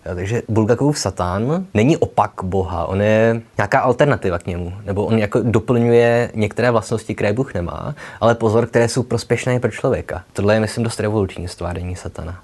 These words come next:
Všimněte si, Satan zdaleka, zdaleka není jako zlý. My nemůžeme říct, že je zlý. On je prostě jenom nějaká ta síla, která tady je. Všimněte se na tom plese, když jsem sumarizoval ten děj, tak jsem řekl, že Markétka zkrátka si přeje, aby jí vrátil mistra. To je pravda,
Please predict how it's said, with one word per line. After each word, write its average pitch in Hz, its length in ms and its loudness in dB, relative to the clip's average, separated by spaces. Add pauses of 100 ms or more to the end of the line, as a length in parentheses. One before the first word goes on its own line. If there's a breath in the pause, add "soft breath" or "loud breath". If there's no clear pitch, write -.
(140)
Všimněte 123 320 4
si, 143 460 6
Satan 127 320 2
zdaleka, 117 400 4
zdaleka 117 380 4
není 117 180 2
jako 113 200 2
zlý. 95 300 0
My 107 80 2
nemůžeme 127 260 2
říct, 92 160 -2
že 98 80 0
je 92 80 0
zlý. 85 320 -6 (380 soft breath)
On 101 120 2
je 104 60 4
prostě 117 320 2
jenom 117 160 4
nějaká 117 400 2
ta 120 280 0 (140)
síla, 110 360 2
která 110 280 0
tady 120 200 -2
je. 117 320 0
Všimněte 117 320 0
se 143 100 0
na 131 40 4
tom 180 140 2
plese, 101 640 -2
když 104 160 -2
jsem 135 140 2
sumarizoval 113 440 2
ten 131 160 0
děj, 95 320 2 (220 loud breath)
tak - 120 -2
jsem 123 140 4
řekl, 123 220 4
že 120 120 4
Markétka 117 540 2
zkrátka 104 720 0
si 113 200 0
přeje, 107 380 4
aby 104 160 2
jí 104 100 4
vrátil 101 320 2
mistra. - 360 -4 (380 loud breath)
To - 80 4
je 143 60 6
pravda, 98 560 0